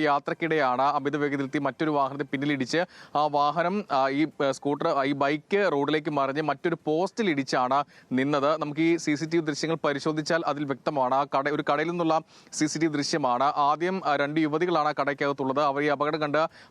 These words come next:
അവിടേക്ക് ഓടിയെത്തുന്നതും പിന്നീട് യുവാവിൻ്റെ സ്ഥിതി കണ്ട്, ആ സ്ഥിതി കണ്ട് പിന്നീട് അവിടുന്ന് ഓടി മാറുന്ന ദൃശ്യങ്ങളാണ് കാണുന്നത്. കാരണം അത്രമേൽ പരിക്ക് യുവാവിനേറ്റിരുന്നു, തലയ്ക്ക് ആഴത്തിൽ മുറിവേറ്റിരുന്നു.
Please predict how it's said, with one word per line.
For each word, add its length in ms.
അവിടേക്ക് 480
ഓടിയെത്തുന്നതും 760
പിന്നീട് 300
യുവാവിൻ്റെ 400
സ്ഥിതി 280
കണ്ട്, 180
ആ 420
സ്ഥിതി 220
കണ്ട് 200
പിന്നീട് 260
അവിടുന്ന് 240
ഓടി 240
മാറുന്ന 380
ദൃശ്യങ്ങളാണ് 500
കാണുന്നത്. 300
കാരണം 240
അത്രമേൽ 300
പരിക്ക് 360
യുവാവിനേറ്റിരുന്നു, 640
തലയ്ക്ക് 420
ആഴത്തിൽ 340
മുറിവേറ്റിരുന്നു. 680